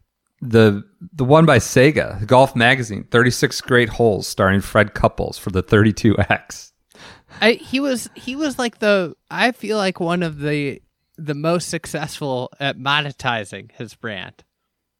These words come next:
Speaker 1: But he didn't even care. Like, he didn't
Speaker 2: I
Speaker 1: want
Speaker 2: know.
Speaker 1: it.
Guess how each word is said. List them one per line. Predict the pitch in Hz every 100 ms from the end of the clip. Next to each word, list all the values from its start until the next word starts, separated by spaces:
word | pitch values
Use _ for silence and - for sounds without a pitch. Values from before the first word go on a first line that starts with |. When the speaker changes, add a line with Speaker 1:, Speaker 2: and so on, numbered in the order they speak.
| _ _ _ _ - -
Speaker 1:
But | 180
he |
didn't | 175 214 202
even | 208 196 147
care. | - 165 226 262 -
Like, | 117 131
he | 170
didn't | 226 190
Speaker 2:
I | 170
Speaker 1:
want | 185 214 330
Speaker 2:
know. | -
Speaker 1:
it. | -